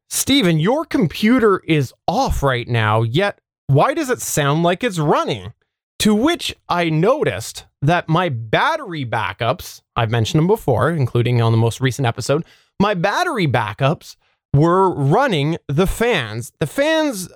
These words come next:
on the battery backups kick on when the battery comes on. You know, if you've ever used anything that inverts power, there's always fans and cooling involved with it.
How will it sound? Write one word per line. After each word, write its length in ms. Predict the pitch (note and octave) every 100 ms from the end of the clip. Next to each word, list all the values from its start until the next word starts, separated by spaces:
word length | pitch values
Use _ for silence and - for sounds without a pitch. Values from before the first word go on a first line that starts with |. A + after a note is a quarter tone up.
| -
on 140 | G3
the 60 | G3
battery 260 | D#3+ E3
backups 460 | D3 C3+ C#3 C3+ -
kick 260 | - D#3+
on 380 | C#3 B2+ C#3+ C3
when 320 | C3 C3 C3+ -
the 400 | B2+ C3+ C3 A#2+
battery 400 | A2 C3 C3 C3
comes 240 | A#2+ C3 A2+
on. 400 | A#2 A#2 B2+ C3
You 80 | C3+
know, 120 | C3+
if 100 | B2+
you've 120 | D#3
ever 180 | F3 E3
used 220 | E3+ D3
anything 360 | D3+ D3 C#3+ C#3+
that 160 | C3+
inverts 340 | C3+ B2+ C#3 -
power, 420 | C3+ A#2+ C3 C3+
there's 240 | B2 B2+
always 360 | C3 C3 C3 A2
fans 580 | - C3 A#2+ A#2+ A#2+ A2
and 100 | A2
cooling 360 | C3 A#2+ A#2
involved 400 | A2+ A2 G2+ -
with 100 | -
it. 140 | B2